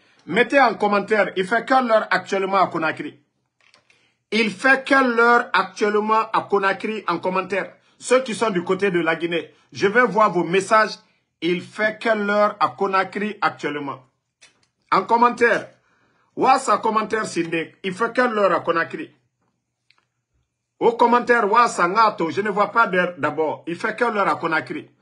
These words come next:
Parce que Moutan Amérique Naiki, euh, seize heures, Nana Moutan Wembe, seize heures trente-quatre. Maintenant, il fait quelle heure à Conakry ? Image, je vois pas les gars.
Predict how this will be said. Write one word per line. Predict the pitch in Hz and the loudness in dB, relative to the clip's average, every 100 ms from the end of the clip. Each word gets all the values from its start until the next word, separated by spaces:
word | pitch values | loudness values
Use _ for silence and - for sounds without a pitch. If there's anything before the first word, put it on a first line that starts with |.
| _ _ _ _ | _ _ _ _
Parce | 175 175 | -4 0
que | 196 | -2
Moutan | 214 226 208 | 0 0 2
Amérique | 180 180 190 175 | 2 2 0 -2
Naiki, | 170 160 147 147 151 - _ _ _ _ _ _ _ _ _ _ _ _ _ _ _ _ | -2 -4 -4 -4 -6 -8 _ _ _ _ _ _ _ _ _ _ _ _ _ _ _ _
euh, | 151 170 165 | -4 -2 -4
seize | - 247 226 | 0 2 2
heures, | 240 190 | 0 0
Nana | 190 160 | -2 -2
Moutan | 170 180 151 | -2 -2 -2
Wembe, | 151 135 117 - | -2 -4 -6 -10
seize | - 208 202 | -4 -2 0
heures | 220 - | -2 -2
trente-quatre. | 151 131 147 - - _ _ _ _ _ _ _ 160 | -4 -2 -4 -6 -16 _ _ _ _ _ _ _ -4
Maintenant, | 220 254 254 214 | 0 2 2 0
il | |
fait | - 220 | -2 -2
quelle | 220 240 220 | 0 -2 2
heure | 202 | 2
à | 170 | 2
Conakry ? | - 180 170 180 160 127 | 0 -2 -2 -2 -4 -4
Image, | 196 233 233 165 - - | -2 2 2 2 -4 -10
je | 220 | -6
vois | 247 240 | -2 -2
pas | 254 233 | -2 -4
les | 196 | -2
gars. | 196 170 - | -2 -2 -6